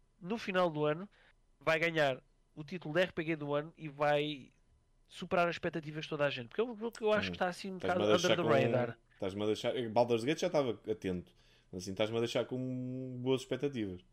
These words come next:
Speaker 1: Isto está muito bom o jogo. Eu estou a adorar o jogo. Aliás, eu ultimamente tenho tido um bocado de pouco tempo de trabalho, mas, eh, eh, pouco tempo de trabalho, pouco tempo de lazer,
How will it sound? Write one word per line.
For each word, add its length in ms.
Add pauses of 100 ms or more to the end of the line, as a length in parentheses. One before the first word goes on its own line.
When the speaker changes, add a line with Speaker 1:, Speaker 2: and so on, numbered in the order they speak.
(300)
Speaker 1:
Isto 120
está 140
muito 360
bom 160
o 100
jogo. 240 (640)
Eu 200
estou 400
a 120
adorar 340
o 80
jogo. 260 (420)
Aliás, 460 (480)
eu 240
ultimamente 540
tenho 180
tido 220
um 40
bocado 240
de 60
pouco 180
tempo 200
de 120
trabalho, 400
mas, 180 (260)
eh, 80
eh, 440
pouco 200
tempo 200
de 80
trabalho, 260
pouco 180
tempo 260
de 140
lazer, 520